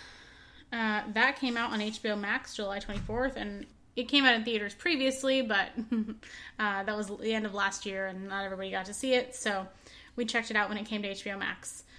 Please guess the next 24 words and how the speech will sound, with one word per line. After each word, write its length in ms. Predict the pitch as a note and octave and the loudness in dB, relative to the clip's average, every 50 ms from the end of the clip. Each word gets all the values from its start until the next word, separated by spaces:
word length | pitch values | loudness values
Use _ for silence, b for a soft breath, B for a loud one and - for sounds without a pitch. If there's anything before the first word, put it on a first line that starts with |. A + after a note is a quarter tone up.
| B B B B - | B B B B -6
It's 220 | A#3+ A#3+ - - | -6 -4 -2 0
a 360 | A3+ G#3+ G#3 G3+ G3+ G3+ G3+ G3+ | 0 2 2 2 0 -2 -2 -2
slasher 480 | - - - C#4 C#4+ C#4 C4+ - C#4+ C4 | -2 0 2 4 4 4 4 4 2 0
comedy 420 | C4 - C4 C4 B3+ C4 C4 B3+ | 4 4 4 4 4 4 2 2
by 140 | A#3+ A#3 A3 | 2 2 2
Blumhouse 480 | A3 A3 A3 A3+ A3 A3 G#3+ G#3+ - | 2 2 2 2 2 2 2 0 -2
Productions, 540 | - G#3+ G#3+ G#3 - - A3 G#3 G#3 G#3 G3+ | -2 -4 -4 -4 -2 -4 -4 -2 -2 -4 -4
and 100 | F#3+ F#3+ | -6 -8
it's 140 | F#3+ G3 - | -8 -6 -6
centered 260 | - G#3+ G#3 G#3+ G3+ | -4 -4 -2 -2 -2
on 140 | G3 G3 F#3+ | 0 -2 -2
a 40 | G3 | -2
teenage 320 | - D4 C#4+ C#4+ C#4 C4+ - | 0 2 2 4 2 2 0
girl 180 | A#3+ A#3 A3+ | 0 0 0
who 100 | A3+ - | 0 -2
unintentionally 720 | - - C4 C#4+ C4+ C4+ - B3 A#3+ - A#3 A3 G#3+ G#3+ A3 | 0 0 0 0 0 0 -2 -2 -2 -2 -4 -4 -2 -4 -4
switches 460 | A3 - - - A#3 A#3 - B3 A3+ | -6 -8 -6 -6 -6 -4 -4 -4 -2
bodies 440 | G3 G3 F#3+ F#3+ F#3+ F#3+ F#3 F3+ - | 0 2 2 2 0 -2 -6 -8 -8
with 200 | - G3 G3 F#3 | -8 -6 -6 -6
a 140 | - G3+ G3 | -6 -6 -6
middle-aged 500 | G#3 A3+ A#3+ A3 G#3 G#3 G3+ G3 F#3+ F#3 | -4 -4 -2 -2 -2 -2 -4 -6 -6 -6
male 220 | F#3+ F#3+ F#3 F#3 | -6 -6 -6 -6
serial 300 | - - - A#3 A#3 G3+ G3 | -8 -6 -4 -4 -4 -4 -6
killer. 320 | - - - - - - | -8 -12 -12 -12 -14 -16